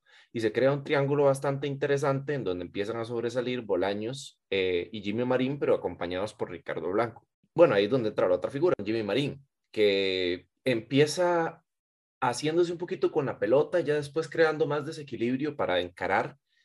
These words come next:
que creo que fue la principal virtud de los extremos de Saprissa, que tuvieron un muy buen partido, que supieron encarar con descaro, con, o sea, sin importar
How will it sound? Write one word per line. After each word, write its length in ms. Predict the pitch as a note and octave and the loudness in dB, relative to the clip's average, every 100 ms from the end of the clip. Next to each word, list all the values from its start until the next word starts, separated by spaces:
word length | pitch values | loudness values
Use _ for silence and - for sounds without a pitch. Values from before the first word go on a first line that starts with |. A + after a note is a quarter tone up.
| _ _ | _ _
que 140 | - G#2+ | -10 -2
creo 160 | B2 | 0
que 140 | C#3 C#3+ | 0 2
fue 120 | C#3 | 2
la 140 | C#3+ | 2
principal 440 | C#3 C3+ A2+ G#2+ A#2 | 0 -4 -2 -4 -2
virtud 440 | B2+ - C3+ C3+ | -4 -4 -4 -2
de 100 | B2+ | -2
los 140 | A2+ G#2+ | -4 -4
extremos 380 | - - G#2+ | -8 -8 -6
de 80 | A#2 | -6
Saprissa, 420 | G#2 E2+ G2+ G#2+ | -6 -6 -6 -6
que 60 | G#2+ | -8
tuvieron 260 | - F#2 G#2 | -8 -8 -6
un 100 | G#2+ | -8
muy 100 | G2+ | -4
buen 200 | G2+ F#2+ | -4 -4
partido, 440 | - E2+ A#2+ C3 | -8 -2 -2 -2
que 180 | A2+ E2+ _ _ | -6 -12 _ _
supieron 440 | - A#2 G#2 A2+ B2 | -12 -6 0 2 2
encarar 640 | A2+ - F2+ A2+ C3+ C3+ - - _ _ | -2 -4 0 2 2 -2 -14 -20 _ _
con 220 | - A2 | 0 0
descaro, 640 | G2+ - - A#2 C3+ C3+ C#3 | -2 -6 0 4 6 4 0
con, 260 | G2+ F#2+ - _ _ _ - | -8 -10 -16 _ _ _ -8
o 80 | G2 | -2
sea, 220 | C#3 A#2+ | 0 0
sin 160 | G#2 | -2
importar 720 | G#2 G2+ F#2 F#2 - B2+ C#3 | -8 -6 -8 -4 2 2 0